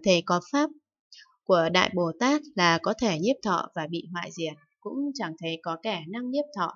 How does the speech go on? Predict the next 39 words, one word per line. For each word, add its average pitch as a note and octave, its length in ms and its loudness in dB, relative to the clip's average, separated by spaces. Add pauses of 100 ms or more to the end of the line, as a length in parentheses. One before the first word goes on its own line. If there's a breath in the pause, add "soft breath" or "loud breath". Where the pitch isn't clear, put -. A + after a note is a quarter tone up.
pháp C4 220 -6
của F3+ 100 -4
Đại E3 280 -6
Bồ E3+ 240 -8
Tát A3+ 140 -6 (200)
và E3+ 60 -8 (120)
hoại E3 200 -8
diệt. D#3+ 240 -6 (440 loud breath)
Chẳng D#3+ 260 -6
thấy E3 280 -4
có D#3+ 240 -4
quả F#3 220 -4
vị F3 160 -4
giác C4+ 200 -8
ngộ G#3 180 -2
cao B3+ 280 -8
tột E3 260 0
là E3 200 -6
có D#3 200 -8
thể E3 220 -4
nhiếp A#3+ 240 -6
thọ F3 200 -4 (120)
và E3 140 -8
bị E3 220 -8
hoại E3+ 200 -8
diệt. D#3+ 220 -8 (440 loud breath)
Cũng - 160 -6
chẳng F#3+ 260 -4
thấy D#3+ 260 -4
có D#3+ 180 -8
kẻ F#3 260 -4
năng A#3 180 -6
nhiếp C#4+ 140 0 (100)
thọ F#3 240 -4
quả D#3 200 -4
vị E3 160 -4
giác B3+ 240 -8
ngộ F3+ 260 -2
cao B3+ 140 -4